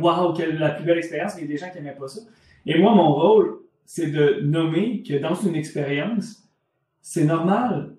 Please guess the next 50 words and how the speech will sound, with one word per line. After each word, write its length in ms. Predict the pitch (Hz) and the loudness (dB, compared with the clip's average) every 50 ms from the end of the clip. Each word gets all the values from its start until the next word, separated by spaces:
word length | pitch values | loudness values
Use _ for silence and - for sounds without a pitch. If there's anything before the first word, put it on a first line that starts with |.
| _ - | _ -6
que 80 | 151 | -4
tu 100 | 143 135 | -4 -4
sois 300 | - - - 147 151 165 | -6 -8 -4 -2 0 0
déçu, 540 | 151 156 151 151 - - 180 175 180 180 185 | 0 0 0 -2 -2 -4 -4 -2 -2 -2 -2
fâché, 1000 | 180 - - 151 147 151 151 - 170 165 160 160 165 165 170 - - - - - - _ - | -2 -2 0 2 2 2 2 2 0 2 4 6 6 6 6 4 0 -6 -12 -18 -20 _ -8
que 80 | - 147 | -2 -2
tu 220 | 135 - - 143 | -2 -2 -2 -2
vives 260 | 135 170 190 202 175 | 2 4 4 4 4
des 180 | 151 160 147 151 | 4 4 4 4
émotions 380 | 147 143 143 135 - 170 165 156 | 4 4 4 2 0 -2 0 2
de 140 | 147 139 | 4 4
dégoût 500 | 131 147 147 139 139 156 165 165 165 165 175 | 4 4 4 2 2 4 4 6 6 6 6
ou 120 | 151 - - | 4 0 0
quoi 120 | - 170 | -2 -4
que 80 | 160 - | -4 -4
ce 100 | - 143 | -6 -12
soit, 300 | - - 156 180 202 196 - - | -10 -4 -2 0 0 -2 -2 0
t'as 120 | 175 156 | 2 2
le 40 | 147 135 | 2 2
droit. 300 | 147 143 160 196 233 - - - - _ _ _ _ - | 0 2 2 2 2 2 -2 -10 -18 _ _ _ _ -10
Tu 80 | - | -2
peux 160 | - 190 190 | 4 4 4
te 60 | 185 180 | 6 6
le 100 | 165 156 | 2 4
permettre. 320 | 165 156 160 175 190 - | 2 0 2 0 0 -2
C'est 80 | - - | -2 -4
pas 120 | 233 240 | -2 0
parce 140 | 226 180 - | 0 -2 0
que 120 | - 165 | -2 -2
je 60 | - | -2
suis 140 | - 165 147 | 0 -2 -2
un 40 | 135 | -2
conférencier 680 | - 175 170 170 - 180 165 160 160 151 - - 196 190 | -2 -2 -2 0 0 -2 0 0 -2 -4 -2 -4 -6 -4
qui 140 | - 156 | -2 -2
est 40 | 147 | 0
venu 160 | 139 160 165 | 0 0 0
de 120 | 156 151 151 | 2 2 4
loin, 400 | 143 143 139 143 156 170 185 190 - _ _ _ _ _ | 4 4 2 0 -2 -4 -4 -10 -14 _ _ _ _ _
qui 160 | - 143 147 | -4 0 4
veut 120 | 156 175 | 4 4
te 60 | 180 - | 4 4
faire 240 | 175 170 147 143 | 2 2 2 2
vivre 160 | 135 175 170 165 | 4 4 4 4
une 80 | 156 | 4
expérience, 680 | 147 135 - 143 143 139 147 170 190 196 190 - - | 0 0 0 -2 -2 0 0 0 0 -2 -2 -4 -6
que 120 | - - 170 | 0 2 4
t'es 240 | 170 - 147 - 165 | 4 4 2 0 2
obligé 360 | 165 156 151 160 185 180 151 | 2 2 2 4 4 4 6
d'aimer 360 | 151 170 160 160 165 175 170 | 6 4 4 6 4 4 2
l'expérience. 800 | 147 135 - - - 139 - - - - - - - - _ _ | 2 -2 -4 -4 -6 -6 -6 -6 -8 -8 -10 -14 -16 -20 _ _